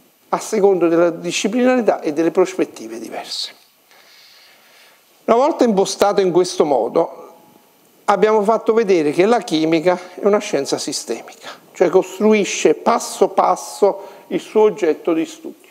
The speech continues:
e anche sistemicamente si deve rapportare alle altre discipline e all'ambiente storico-economico in cui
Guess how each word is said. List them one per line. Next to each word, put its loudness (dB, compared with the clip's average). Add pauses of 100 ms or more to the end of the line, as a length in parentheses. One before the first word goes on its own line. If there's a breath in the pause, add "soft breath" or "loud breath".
(1040 soft breath)
e 4
anche 0
sistemicamente 0
si -8
deve 4
rapportare 0
alle 2
altre -2
discipline 0
e 2
all'ambiente 0
storico-economico 0
in -6
cui -8